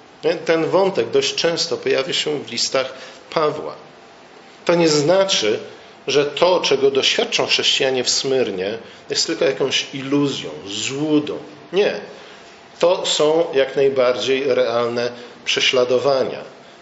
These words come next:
To będzie jak najbardziej rzeczywiste więzienie, a być może w przypadku niektórych śmierć. Nie? I właśnie ze względu na to, że to będzie jak najbardziej realne doświadczenie prześladowania,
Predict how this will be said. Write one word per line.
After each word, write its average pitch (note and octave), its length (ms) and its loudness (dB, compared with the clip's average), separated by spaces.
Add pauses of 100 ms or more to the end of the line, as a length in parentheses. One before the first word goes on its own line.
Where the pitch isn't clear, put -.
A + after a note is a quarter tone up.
To D3+ 80 2
będzie D3+ 260 2
jak D3 160 0
najbardziej C#3 580 2
rzeczywiste B2+ 600 -2
więzienie, B2+ 760 -2
a C3+ 40 -2
być C#3 260 -4
może C#3 220 0
w C#3+ 80 -6
przypadku - 480 -4
niektórych C3+ 460 -4
śmierć. - 680 -4 (880)
Nie? E2+ 120 -4 (720)
I C#3+ 40 0
właśnie D#3+ 280 2
ze C#3+ 100 2
względu D#3 560 0
na E3+ 260 2
to, - 240 -8 (1200)
że B2 120 -6
to C#3 80 -2
będzie D#3 260 0
jak D3+ 140 -2
najbardziej D3 520 2
realne C3+ 500 2
doświadczenie A2+ 800 -4 (300)
prześladowania, G#2+ 840 -2